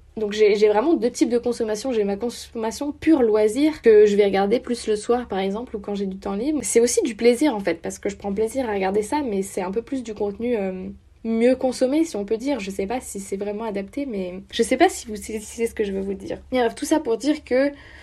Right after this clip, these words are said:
ça aussi, en vérité, je pourrais vraiment réduire mon, mon temps d'écoute parce que je pense que il faudrait que j'aille voir dans les réglages de mon téléphone. Je vais aller voir et je vais vous dire. Niveau temps d'écran, je pense que par jour, euh, je dois être à quatre ou cinq heures. Et, euh, encore, c'est quelque chose que j'ai beaucoup réduit parce qu'avant, j'y passais vraiment plus de temps.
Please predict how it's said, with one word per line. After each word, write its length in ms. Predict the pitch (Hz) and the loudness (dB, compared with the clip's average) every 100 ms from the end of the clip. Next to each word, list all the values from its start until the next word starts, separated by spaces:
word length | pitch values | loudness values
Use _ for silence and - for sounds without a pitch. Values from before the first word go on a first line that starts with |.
| - - | -20 -20
ça 240 | - 233 | -2 2
aussi, 240 | 220 214 262 | 2 0 -4
en 120 | 214 | -2
vérité, 400 | 208 196 208 269 | 0 -2 0 0
je 100 | - | 0
pourrais 240 | 214 202 | -4 -2
vraiment 260 | 202 202 226 | -4 -4 -4
réduire 380 | 226 202 214 214 | -4 -4 -4 -4
mon, 180 | 202 196 | -4 -4
mon 240 | 202 196 | -4 -6
temps 200 | 196 214 | -8 -6
d'écoute 300 | 196 196 247 | -6 -6 -10
parce 160 | - 196 | -10 -12
que 80 | - | -12
je 100 | - | -14
pense 180 | 233 233 | -14 -14
que 140 | - - - - - - | -16 -14 -12 -12 -12 -14
il 100 | 208 | -12
faudrait 220 | 202 202 | -8 -4
que 60 | 208 | -2
j'aille 120 | 196 | -2
voir 160 | 202 233 | 0 0
dans 100 | 202 | -2
les 120 | 180 | -8
réglages 320 | 180 185 190 | -10 -10 -10
de 80 | 190 | -8
mon 140 | 190 | -10
téléphone. 500 | 190 185 190 190 196 202 _ - | -10 -10 -10 -10 -12 -14 _ -14
Je 120 | 208 | -4
vais 60 | 196 | -2
aller 200 | 185 190 | 0 0
voir 220 | 214 220 | -2 -2
et 60 | |
je 100 | 202 | -6
vais 100 | 190 | -8
vous 120 | 185 190 | -8 -8
dire. 260 | 208 233 208 | -4 -4 -2
Niveau 260 | 220 226 | 2 4
temps 160 | 220 214 | 4 4
d'écran, 380 | 208 214 247 240 | 2 -2 -4 -6
je 100 | - | -4
pense 180 | 233 | -6
que 100 | - | -2
par 260 | 208 202 190 | -2 -2 -4
jour, 320 | 202 247 240 | -2 0 2
euh, 300 | 190 185 185 | 0 0 -2
je 100 | 208 | -4
dois 160 | 202 214 | -2 -2
être 140 | 220 | -2
à 80 | 196 | -4
quatre 260 | 196 202 202 | -4 -6 -6
ou 60 | |
cinq 340 | 208 208 196 208 | -10 -8 -4 -2
heures. 300 | 208 240 - | -2 -4 -4
Et, 220 | 226 214 | 0 0
euh, 240 | 202 196 190 | 0 -2 -4
encore, 320 | 196 214 214 | 0 0 0
c'est 160 | - 196 | -4 -4
quelque 200 | 180 185 | -4 -2
chose 180 | 226 | -6
que 180 | - 214 | -2 -2
j'ai 160 | 202 202 | -2 -4
beaucoup 320 | 196 208 269 | -6 -10 -4
réduit 400 | 226 214 202 226 | -2 0 -2 -6
parce 240 | 220 196 | -8 -8
qu'avant, 320 | - 185 226 220 | -8 -12 -10 -14
j'y 140 | 202 | -12
passais 260 | - 202 208 | -12 -10 -10
vraiment 300 | 214 226 240 | -10 -10 -10
plus 160 | 233 | -8
de 100 | 208 | -6
temps. 300 | 214 202 226 | -2 -2 -2